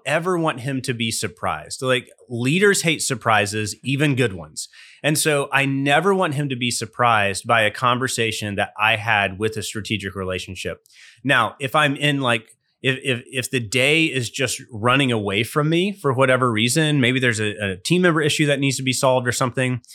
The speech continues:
at the very, very least, I will Slack him. I'll send him a,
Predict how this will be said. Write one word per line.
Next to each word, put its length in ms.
at 160
the 140
very, 380
very 280
least, 480
I 140
will 160
Slack 480
him. 180
I'll 80
send 240
him 140
a, 40